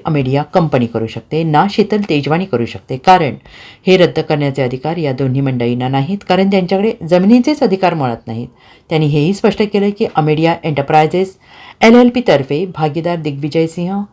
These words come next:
अमरसिंह पाटील यांनी सादर केलेल्या रद्द लेखाबाबत सह दुय्यम निबंधकांनी पत्र दिले होते. अंजली दमानिया यांनी अमेडिया एंटरप्राइजेस आणि पार्थ पवार यांच्यावर थेट संबंधावर जोर दिला, त्यामुळे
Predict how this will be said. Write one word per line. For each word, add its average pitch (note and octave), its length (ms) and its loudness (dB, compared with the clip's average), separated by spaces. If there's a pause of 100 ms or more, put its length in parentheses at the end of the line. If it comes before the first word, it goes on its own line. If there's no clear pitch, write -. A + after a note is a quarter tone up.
(160)
अमरसिंह G3+ 420 2
पाटील D#3 260 -2
यांनी C#3+ 200 -2
सादर C#3 380 -2
केलेल्या D3 340 -2
रद्द C#3 220 -2
लेखाबाबत D3 680 0 (460)
सह G3 340 0
दुय्यम D#3+ 480 0 (100)
निबंधकांनी D3 640 -2 (140)
पत्र F#3+ 280 0 (180)
दिले B2+ 200 -2
होते. C3 280 -8 (520)
अंजली A3+ 420 6
दमानिया C3+ 560 0
यांनी D#3+ 340 -4 (160)
अमेडिया D3 440 -2
एंटरप्राइजेस E3 800 -2
आणि D3+ 140 -2
पार्थ C#3 260 0
पवार D3+ 320 -2
यांच्यावर D3 500 -4 (440)
थेट B3+ 180 4
संबंधावर F3 540 2 (160)
जोर C#3+ 260 2
दिला, A2 240 -6 (100)
त्यामुळे D3 360 -2